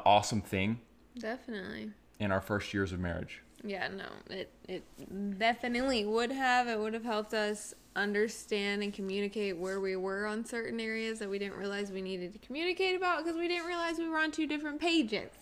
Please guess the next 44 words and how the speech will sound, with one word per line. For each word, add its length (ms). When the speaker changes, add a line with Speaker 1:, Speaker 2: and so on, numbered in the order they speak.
Speaker 1:
Yes, 640
so 320
we 200
created 500
this. 420
It's 280
eighty 300
questions 520
and 100
prompts 540
to 100
make 220
your 100
love 240
life 440
sexier, 800
to 100
spice 460
it 100
up. 320
It's 140
in 140
the 60
description. 680
Get 220
yourself 440
the 100
P 200
D 160
F. 260
We 120
really 240
think 340
it 140
will 80
help 240
you 80
guys 240
out 160
and 100
save 260
you 100
some 180
time 420